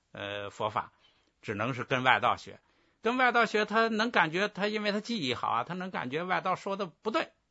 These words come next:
好多外道告诉他说：“我教的这个你已经涅槃了，完成任务了，以后不轮回了啊，已经出离生死了。”他知道他不对，所以呢，他又到这个菩提树下苦修，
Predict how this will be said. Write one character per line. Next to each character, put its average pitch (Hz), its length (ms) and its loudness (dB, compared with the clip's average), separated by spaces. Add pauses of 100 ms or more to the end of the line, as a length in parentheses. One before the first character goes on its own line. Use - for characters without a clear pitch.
(180)
好 139 220 2
多 214 100 4
外 226 220 6
道 151 100 4
告 147 200 6
诉 131 40 2
他 135 140 -2
说 147 160 0
：“我 127 100 2
教 202 220 -2
的 190 100 -2
这 160 80 -4
个 156 140 -2
你 143 140 -2
已 170 180 -2
经 175 160 -4
涅 196 160 0
槃 120 200 0
了， 131 100 0
完 143 180 -2
成 180 160 -6
任 160 160 -6
务 110 60 -6
了， 113 120 -4
以 120 120 -8
后 160 160 -4
不 165 160 -6
轮 143 200 0
回 127 180 -4
了 135 200 -2 (180)
啊， 113 180 -4
已 117 100 -8
经 143 180 -6
出 156 160 -4
离 139 100 0
生 143 200 -6
死 - 120 -12
了。” 92 220 -8 (600)
他 202 240 4
知 233 220 0
道 202 180 4
他 117 120 -2
不 - 120 -10
对， 170 220 -6 (300)
所 143 240 4
以 123 80 4
呢， 101 200 -2 (220)
他 - 140 -2
又 110 160 -4
到 101 240 2
这 92 160 -8
个 98 500 -10 (240)
菩 - 100 -12
提 110 140 -4
树 110 180 -8
下 101 200 -2
苦 - 240 -12
修， 107 280 -10